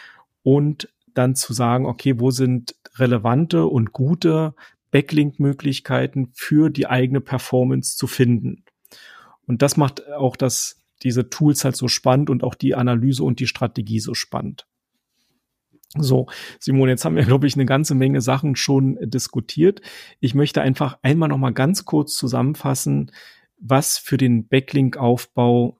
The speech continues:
wichtig ist, also wo man wirklich Backlinks herbekommt.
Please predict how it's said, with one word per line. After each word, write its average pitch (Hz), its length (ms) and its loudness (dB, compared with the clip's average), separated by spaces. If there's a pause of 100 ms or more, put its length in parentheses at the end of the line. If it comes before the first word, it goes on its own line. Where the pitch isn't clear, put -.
(120)
wichtig 120 460 -4
ist, - 180 -6
also 113 240 -4
wo 135 80 4
man 131 320 2 (340)
wirklich 127 380 -2
Backlinks 123 460 0
herbekommt. 120 800 -2